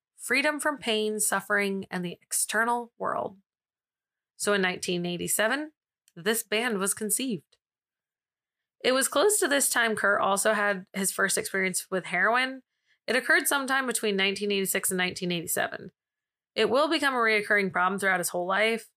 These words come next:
I guess trigger warning if you don't know, this case is riddled with drug use. I'm sorry I didn't say that earlier. Most people should know that at this point, but there you go. There's your trigger warning. Kurt said he tried heroin about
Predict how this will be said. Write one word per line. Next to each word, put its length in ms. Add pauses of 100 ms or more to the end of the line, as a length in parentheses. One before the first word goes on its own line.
(100)
I 80
guess 400
trigger 280
warning 300
if 140
you 100
don't 260
know, 280
this 280
case 280
is 180
riddled 380
with 260
drug 300
use. 480 (760)
I'm 140
sorry 360
I 60
didn't 280
say 140
that 180
earlier. 480 (420)
Most 320
people 220
should 180
know 140
that 160
at 100
this 160
point, 320
but 120
there 120
you 100
go. 300
There's 200
your 80
trigger 260
warning. 280 (1300)
Kurt 320
said 280
he 200
tried 280
heroin 580
about 300